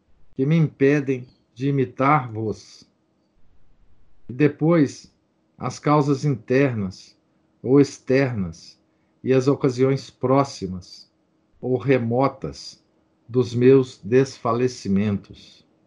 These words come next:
À vista das minhas misérias e das minhas dificuldades, obrigo meu coração a exprimir-vos, ó meu adorado Redentor.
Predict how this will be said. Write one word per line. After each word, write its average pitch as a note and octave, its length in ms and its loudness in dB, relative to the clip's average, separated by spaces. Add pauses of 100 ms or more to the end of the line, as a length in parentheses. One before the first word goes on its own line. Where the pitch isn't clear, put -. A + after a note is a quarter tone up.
(1500)
À C3 160 2
vista F#3 400 0
das D#3+ 220 4
minhas E3 240 4
misérias B2+ 920 2 (360)
e A#2+ 80 -6
das C3+ 260 2
minhas D3 260 4
dificuldades, B2 1080 -2 (440)
obrigo E3 480 2
meu E3+ 180 2
coração C#3 720 -2 (360)
a B2+ 80 0
exprimir-vos, C#3+ 1200 0 (420)
ó C#3 160 2
meu D3+ 220 4
adorado C3+ 480 2
Redentor. A#2+ 640 -6